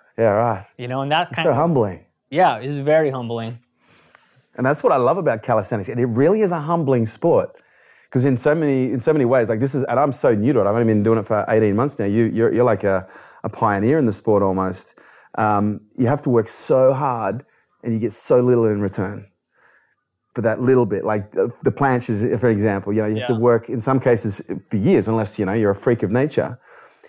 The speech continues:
Speaker 1: What was it about calisthenics that drew you towards it?
Speaker 2: The simplicity of it.
Speaker 1: Yeah.
Speaker 2: Um, that you didn't need much, right? It was more about starting to, to master your own self, your own body,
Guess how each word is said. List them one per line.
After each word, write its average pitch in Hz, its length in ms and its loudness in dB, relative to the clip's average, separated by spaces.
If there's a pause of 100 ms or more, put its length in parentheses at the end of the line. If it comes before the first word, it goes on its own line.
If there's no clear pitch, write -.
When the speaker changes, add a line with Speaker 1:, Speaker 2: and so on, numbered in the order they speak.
(260)
Speaker 1:
What 143 280 0
was 185 180 0
it 165 60 0
about 143 260 0
calisthenics 135 640 -2
that 120 120 2
drew 113 160 0
you 120 160 2
towards 120 400 0
it? - 100 -8 (2000)
Speaker 2:
The 170 80 2
simplicity 180 600 0
of 175 120 2
it. 190 180 0 (120)
Speaker 1:
Yeah. 117 240 -2 (260)
Speaker 2:
Um, 135 460 0 (240)
that 160 140 0
you 170 120 4
didn't 160 260 2
need 147 200 -4
much, 151 480 -4 (640)
right? 139 360 0 (100)
It 135 100 -6
was 139 180 -4
more 143 220 0
about 131 420 0 (240)
starting 151 520 0
to, 127 580 -4 (640)
to 147 100 -4
master 143 460 -2
your 135 340 -2
own 139 400 -2
self, - 600 -4 (100)
your 131 180 -4
own 139 180 0
body, 139 380 0